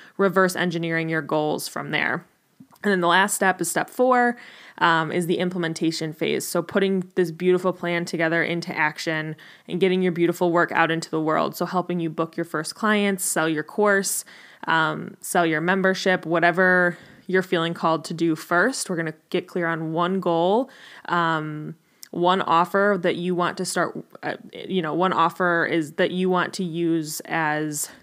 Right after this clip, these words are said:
the vehicle to work with your ideal soulmate clients. Um, so we'll work on that together. And then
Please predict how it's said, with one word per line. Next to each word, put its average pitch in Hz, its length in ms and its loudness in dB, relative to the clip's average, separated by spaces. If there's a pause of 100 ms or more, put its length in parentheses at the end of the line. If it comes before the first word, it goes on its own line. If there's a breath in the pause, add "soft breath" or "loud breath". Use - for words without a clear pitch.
(180 loud breath)
the 185 100 0
vehicle 180 540 2
to 196 120 -4
work 156 260 -2
with 185 200 -2
your 170 140 0
ideal 160 320 -2
soulmate 160 340 -8
clients. 214 640 -2 (460 loud breath)
Um, 165 340 2
so 160 160 -2
we'll 151 100 0
work 147 180 -6
on 147 120 -8
that 226 180 0
together. 208 400 2
And 180 240 0
then 165 320 0